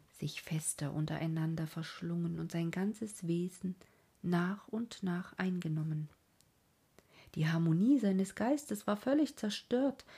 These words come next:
eine innerliche Hitze und Heftigkeit, die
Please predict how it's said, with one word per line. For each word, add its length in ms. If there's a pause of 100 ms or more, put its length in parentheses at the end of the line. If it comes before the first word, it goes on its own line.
(300)
eine 180
innerliche 540
Hitze 380
und 200
Heftigkeit, 840
die 100